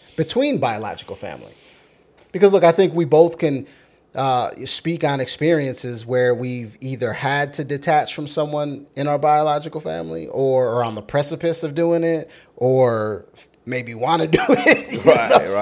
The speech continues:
Speaker 1: saying?
Speaker 2: right, right, right,
Speaker 1: But
Speaker 2: right.
Speaker 1: and then I know everybody, I, I ran a, um, I asked a question on social media about,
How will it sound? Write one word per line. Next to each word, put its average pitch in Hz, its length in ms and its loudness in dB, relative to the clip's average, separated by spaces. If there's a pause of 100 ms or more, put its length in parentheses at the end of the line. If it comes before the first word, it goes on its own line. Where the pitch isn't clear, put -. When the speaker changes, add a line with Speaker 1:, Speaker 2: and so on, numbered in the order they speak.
(100)
Speaker 1:
saying? 90 160 2
Speaker 2:
right, 82 640 4
right, 80 200 -8
right, - 80 -10
Speaker 1:
But 120 560 0 (400)
Speaker 2:
right. 101 440 2
Speaker 1:
and 165 140 2
then 170 160 4
I 165 100 6
know 185 140 6
everybody, 170 380 6
I, 151 300 2
I - 20 6
ran 170 260 2
a, 143 60 2 (100)
um, 107 640 -6 (1040)
I 135 140 6
asked 151 180 2
a 123 40 -4
question 110 720 -4
on 110 180 -10
social 110 400 -4
media 107 500 -6
about, 104 540 -8